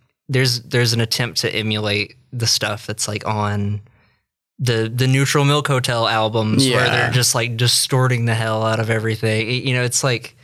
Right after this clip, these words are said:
Speaker 1: I don't, I just, I also just love cassette tape. I mean
Speaker 2: Right. That's, like, the perfect form.
Speaker 1: <laughs> I'm so biased.
Speaker 2: Do you think
Speaker 1: So
Speaker 2: you're
Speaker 1: cool.
Speaker 2: gonna, um, like, get your stuff on cassette?
Speaker 1: I want to really
Speaker 2: Same.
Speaker 1: badly. I really want, I actually have a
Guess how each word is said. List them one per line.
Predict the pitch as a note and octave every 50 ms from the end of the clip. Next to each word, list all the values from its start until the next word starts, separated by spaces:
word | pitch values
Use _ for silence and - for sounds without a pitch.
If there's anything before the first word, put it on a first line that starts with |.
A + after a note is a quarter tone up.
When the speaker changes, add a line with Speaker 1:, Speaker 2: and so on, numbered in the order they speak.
| _ - - _ _ _ _ _ _ _ _ _ -
Speaker 1:
I | - -
don't, | - A2 -
I | -
just, | D#3+ - - - -
I | C#3
also | C#3+ A#2 G2+ A2+ - -
just | - - -
love | G#2+ G#2+ -
cassette | - - - - - A#2+
tape. | - A#2+ G#2+ A2 -
I | - D3 D3
mean | D#3 C#3
Speaker 2:
Right. | B2+ A#2 A2+ G#2 G#2+ A2 -
That's, | B2+ C#3+ D3 - -
like, | E3 D#3+ D3+ -
the | - D3 C3+ B2+ A#2 -
perfect | - C#3 B2 A#2 - - - -
form. | A#2+ A#2 A#2 A2 G#2+
Speaker 1:
<laughs> |
I'm | E3+ F#3
so | G3 - - F3+ E3
biased. | C#3+ C#3 B2 B2 A#2+ B2 B2+ C3 B2+ - - - - -
Speaker 2:
Do | C#3 C#3+
you | D3
think | D3+ F3+ E3 D#3+
Speaker 1:
So | D#3
Speaker 2:
you're | D#3 D3+
Speaker 1:
cool. | C#3 C3
Speaker 2:
gonna, | C#3+ C3+ C3 B2
um, | G#2 A#2+ A#2 A#2 A2 G#2+ G2+ G#2+ G2 G#2+
like, | A2+ G#2 G2+ F2+ B1 -
get | C#2+ A2 G#2+
your | D2 G2+ B2+
stuff | - G#2+ F#2 -
on | F#2 A2 B2+
cassette? | - C#3+ - E3+ F3 - - - _ _
Speaker 1:
I | A2+ A2 G#2 G#2+
want | G#2+ G#2 G2+ G2+ F#2+ G2
to | - G2+ G2+ G2+ G#2+
really | - - A2+ A2 A2+ A2 A2 A2
Speaker 2:
Same. | G#2
Speaker 1:
badly. | A2 G#2+ G#2+ G#2+ G#2 G2 F#2+ A#2 A2 A2 - - - _
I | - A#2+
really | A#2+ A#2+ A#2 A#2+ A#2 A#2 A2+
want, | A2 A2+ A2+ - -
I | G2+ A2 A#2
actually | B2 C3+ C3+ - - B2+
have | A2 A2 B2 A#2 A2+ A2+ A2+ G#2+ -
a | - A2+ G#2+ G#2 G#2 G#2+